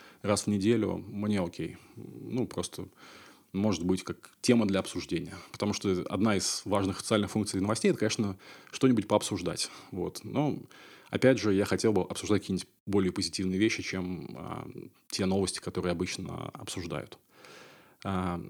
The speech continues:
таким образом, я надеюсь, что искусственный интеллект скоро отправит большинство чернушников,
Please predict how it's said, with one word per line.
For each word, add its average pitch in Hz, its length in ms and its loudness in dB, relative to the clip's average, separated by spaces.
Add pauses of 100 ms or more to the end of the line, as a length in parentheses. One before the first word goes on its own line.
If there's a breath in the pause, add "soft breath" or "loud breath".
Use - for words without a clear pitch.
(260)
таким 165 240 6
образом, 139 300 6
я 120 120 6
надеюсь, 110 340 6
что 95 480 2 (440 loud breath)
искусственный 113 420 4
интеллект 110 320 4
скоро 95 420 2 (340 loud breath)
отправит 104 600 0 (260 loud breath)
большинство 101 880 0 (560 loud breath)
чернушников, 101 880 0